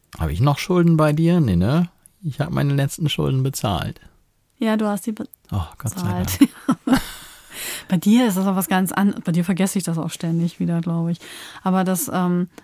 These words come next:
Speaker 2: ja, das ist ja ein Geben und Nehmen bei uns. Das, das, uns beiden ist das ganz was anderes. Also mit dir teile ich ja sogar meine Kosmetik, wenn's sein muss. Das
Speaker 1: Ja,
Speaker 2: würde ich
Speaker 1: also
Speaker 2: sonst
Speaker 1: wenn ich
Speaker 2: auch
Speaker 1: mal
Speaker 2: mit
Speaker 1: wieder
Speaker 2: keinem
Speaker 1: einen
Speaker 2: machen.
Speaker 1: Lidschatten benötige,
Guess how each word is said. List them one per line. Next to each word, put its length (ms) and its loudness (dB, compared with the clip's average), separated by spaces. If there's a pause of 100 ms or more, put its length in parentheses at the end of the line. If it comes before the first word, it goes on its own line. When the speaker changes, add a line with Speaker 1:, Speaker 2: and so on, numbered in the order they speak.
(1200)
Speaker 2:
ja, 220 0
das 160 0
ist 140 0
ja 100 4
ein 120 2
Geben 220 2
und 160 6
Nehmen 260 4
bei 120 2
uns. 220 2
Das, 140 0
das, 320 2
uns 540 2 (140)
beiden 320 8
ist 100 0
das 140 0
ganz 180 4
was 140 2
anderes. 760 4 (560)
Also 160 4
mit 200 6
dir 180 6
teile 320 4
ich 60 2
ja 100 2
sogar 220 4
meine 180 6
Kosmetik, 640 2
wenn's 180 0
sein 260 2
muss. 320 -2 (460)
Das 80 0 (100)
Speaker 1:
Ja, 80 6
Speaker 2:
würde 100 6
ich 40 6
Speaker 1:
also 0 -
Speaker 2:
sonst 100 4
Speaker 1:
wenn 100 6
ich 60 8
Speaker 2:
auch 60 6
Speaker 1:
mal 140 6
Speaker 2:
mit 60 2
Speaker 1:
wieder 160 4
Speaker 2:
keinem 160 2
Speaker 1:
einen 100 2
Speaker 2:
machen. 220 0
Speaker 1:
Lidschatten 640 2
benötige, 640 2